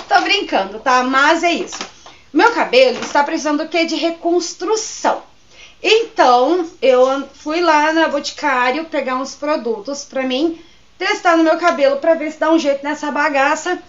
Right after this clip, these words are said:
Vou mostrar pra vocês o que eu comprei, o que eu vou usar no meu cabelo e trazer o resultado. Estou muito triste porque na Boticário da minha cidade não tinha nenhum tipo de máscara pra reconstrução e nutrição.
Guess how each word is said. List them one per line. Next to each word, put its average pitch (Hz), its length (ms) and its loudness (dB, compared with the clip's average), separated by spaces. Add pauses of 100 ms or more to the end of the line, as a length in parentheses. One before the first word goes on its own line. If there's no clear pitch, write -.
(140)
Vou 262 120 -4
mostrar 269 280 -2
pra 254 100 -8
vocês 254 320 -6
o 226 60 -12
que - 100 -8
eu 247 100 -2
comprei, 254 540 0
o 262 40 -6
que - 80 -6
eu 269 80 -2
vou 254 160 -4
usar 254 240 -6
no 247 60 -8
meu 247 140 -6
cabelo 254 460 -4 (460)
e 277 80 -6
trazer 277 440 2
o 277 60 4
resultado. 269 760 -6 (580)
Estou 269 180 0
muito 330 280 2
triste 294 400 -6
porque 262 280 -2
na 247 120 -2
Boticário 233 380 -8
da 226 60 -8
minha 233 120 -6
cidade 240 360 -4
não 247 160 -6
tinha 262 320 -6
nenhum 277 360 -2
tipo - 200 -10
de 262 120 -8
máscara 226 360 -8
pra 220 120 -16
reconstrução 233 960 -8
e 269 100 -4
nutrição. 269 640 -6